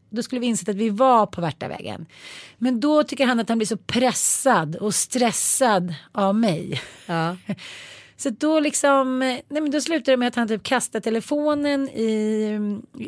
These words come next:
Speaker 1: i väggen, höll på att säga, i bilväggen. Och att jag är så här, "Men det här tar jag inte, nu går jag av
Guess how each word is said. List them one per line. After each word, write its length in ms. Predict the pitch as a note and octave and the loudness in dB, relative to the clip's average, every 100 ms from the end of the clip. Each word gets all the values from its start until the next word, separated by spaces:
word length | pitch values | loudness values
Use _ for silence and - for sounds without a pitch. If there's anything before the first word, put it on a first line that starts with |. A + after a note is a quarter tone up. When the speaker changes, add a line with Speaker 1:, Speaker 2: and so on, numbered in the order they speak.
| C5 | -10
Speaker 1:
i 100 | A#4 | -6
väggen, 480 | G3 G3+ B3+ A3 C4 | 0 2 2 2 2
höll 100 | B3+ A3 | 2 0
på 40 | |
att 60 | A3+ | 0
säga, 220 | A3+ G#3+ | 2 2
i 220 | A3 G#3+ | 2 0
bilväggen. 840 | F#3+ A#3+ A3+ G3+ A3+ A3+ A#3 A#3 - - | -2 0 0 0 0 0 -2 -2 -4 -16
Och 240 | - G#3+ | -14 -4
att 120 | A3+ G3 | -2 2
jag 180 | G3+ F#3+ | 4 4
är 40 | |
så 120 | G3+ | 2
här, 140 | F#3 G3+ | 2 2
"Men 120 | A3+ | 2
det 60 | |
här 100 | B3 | 2
tar 180 | A#3+ A#3 | 2 2
jag 100 | G#3 | 2
inte, 260 | E3+ E3+ E3 | 0 -2 -2
nu 240 | G#3 A3 | 0 0
går 220 | G3 G3+ | 2 4
jag 140 | F#3+ F3+ | 4 4
av 380 | F3+ D3 F3+ | 0 -2 -8